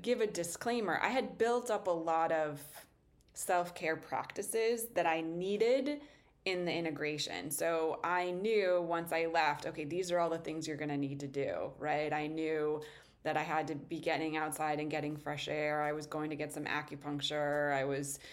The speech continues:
talking about my feelings. I was, I had built up a toolbox to manage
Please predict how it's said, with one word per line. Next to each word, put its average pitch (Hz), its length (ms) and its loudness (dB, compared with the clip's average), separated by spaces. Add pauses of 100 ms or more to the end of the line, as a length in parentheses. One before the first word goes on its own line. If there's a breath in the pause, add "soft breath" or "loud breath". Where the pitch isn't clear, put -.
(300 loud breath)
talking 170 340 0
about 156 160 2
my 151 140 0
feelings. 160 720 -2
I 147 80 2
was, 156 260 -4
I 190 140 6
had 202 400 2
built 226 340 2
up 180 220 0
a 156 80 -2 (100)
toolbox 214 1080 -4 (520 loud breath)
to 185 300 2
manage 170 1000 0